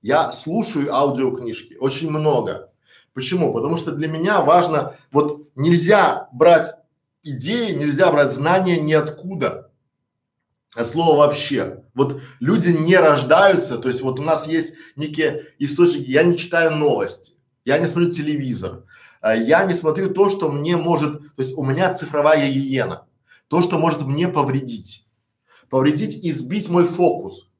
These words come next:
Да, потому что пока сейчас все поддаются панике, и что делать, я знаю, что делать. Огромное количество людей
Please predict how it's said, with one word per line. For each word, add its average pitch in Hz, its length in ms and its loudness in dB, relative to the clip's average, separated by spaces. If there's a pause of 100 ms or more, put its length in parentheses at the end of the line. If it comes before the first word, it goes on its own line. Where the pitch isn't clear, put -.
(280)
Да, 214 160 2
потому 175 200 0
что 175 140 -2
пока 180 340 4
сейчас 175 200 -2
все - 280 -4
поддаются 156 680 -2
панике, 156 640 -2 (200)
и 156 260 -6
что 151 220 -4
делать, 220 420 0
я 185 140 2
знаю, 196 260 -2
что - 160 -10
делать. 117 400 -8 (440)
Огромное 196 420 2
количество 190 540 -2
людей 170 560 -6